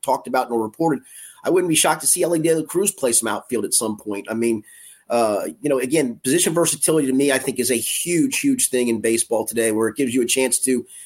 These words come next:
get your best right-handed bats on the field against, you know, lefties, and get your best left-handed bats on the field against, uh, against tough righties. And, and to me, I think that's important,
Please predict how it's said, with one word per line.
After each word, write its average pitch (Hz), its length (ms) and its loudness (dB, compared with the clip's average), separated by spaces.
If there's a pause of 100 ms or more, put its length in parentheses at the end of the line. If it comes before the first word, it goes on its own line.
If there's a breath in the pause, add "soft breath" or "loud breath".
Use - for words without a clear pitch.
(340 loud breath)
get 156 160 0
your 147 120 -4
best 135 280 2
right-handed 123 480 0
bats 117 300 0
on 113 160 -2
the 107 40 -4
field 107 440 0
against, 107 360 -2 (160)
you 120 80 -2
know, 107 140 0
lefties, 110 400 -2
and 110 80 -2
get 135 160 0
your 135 80 -4
best 131 220 2
left-handed 139 420 0
bats 117 260 -2
on 113 60 -4
the 110 80 -6
field 117 380 -2 (240 loud breath)
against, 120 420 0
uh, 85 60 -6 (160)
against 117 320 -2
tough 117 180 -2
righties. 104 400 -2
And, 113 240 -2
and 110 140 -4
to 113 80 -2
me, 147 180 2
I 147 140 0
think 135 180 -4
that's 135 180 0
important, 107 540 -4